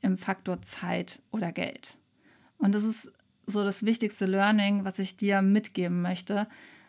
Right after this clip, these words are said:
weil das bedeutet dann nämlich auch, der Freude zu folgen. Und wie gesagt, dazu habe ich ja schon eine Einzelfolge aufgenommen. Hör sie dir gerne an, falls du sie noch nicht gehört hast, Folge hundertdreiundzwanzig.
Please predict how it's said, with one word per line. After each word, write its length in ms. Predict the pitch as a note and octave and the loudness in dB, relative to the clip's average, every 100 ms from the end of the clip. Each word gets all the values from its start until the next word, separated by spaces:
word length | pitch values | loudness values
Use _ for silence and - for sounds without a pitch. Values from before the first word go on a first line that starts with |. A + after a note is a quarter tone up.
| - | -4
weil 480 | F#3+ F#3+ F#3 F#3 - - | 2 6 6 4 -2 0
das 280 | G#3+ B3 - | 2 2 -2
bedeutet 500 | - F#3 F3+ F3+ F#3 | -4 -2 0 -2 -2
dann 120 | F3+ | -2
nämlich 400 | F#3 F#3 F#3 - | 0 -2 -4 -4
auch, 320 | F3+ F#3+ G#3 | -2 -2 -4
der 160 | G#3 G3 | -6 -6
Freude 320 | - G#3 G3+ | 0 0 0
zu 160 | - G3+ | -4 -8
folgen. 420 | - F#3 F#3 F#3 | -2 0 0 0
Und 160 | F3+ | 0
wie 80 | F#3+ | -2
gesagt, 400 | F#3 F#3 F#3 - | -4 0 0 0
dazu 240 | F#3 - F#3 | -6 -4 -4
habe 160 | F#3 | -2
ich 80 | F#3 | -2
ja 100 | F#3 | -2
schon 200 | F3+ F#3 | -2 -2
eine 180 | F#3 F3+ | -2 0
Einzelfolge 680 | F#3 F#3 F#3+ F#3 F3+ F3 D#3 | -2 -2 -2 -2 0 0 2
aufgenommen. 640 | A3 A3+ F#3 F3 F#3 G#3 - - - | 0 0 -2 0 0 -2 -4 -20 -6
Hör 120 | - G3 | 0 2
sie 120 | G3 | 2
dir 180 | G3 F#3 | 2 2
gerne 440 | G3 G#3+ A#3 A3 | 4 8 8 6
an, 280 | F#3+ F#3+ G3+ | 4 2 2
falls 300 | F#3+ F#3 - | -2 -4 -4
du 80 | F#3+ | -2
sie 100 | F#3 | 0
noch 160 | F#3 | 0
nicht 220 | G3 - | -2 -2
gehört 420 | F#3+ F3 E3+ - G3 | -4 -2 -4 -6 -6
hast, 240 | F#3+ F#3+ | -6 -6
Folge 300 | - G3 G3 | -8 -4 -2
hundertdreiundzwanzig. 1300 | G3 F#3 F#3 - F3+ F3+ F3+ F3+ F3+ F3+ F#3 A3+ | 0 0 -2 -4 0 -2 -2 0 0 0 -2 -4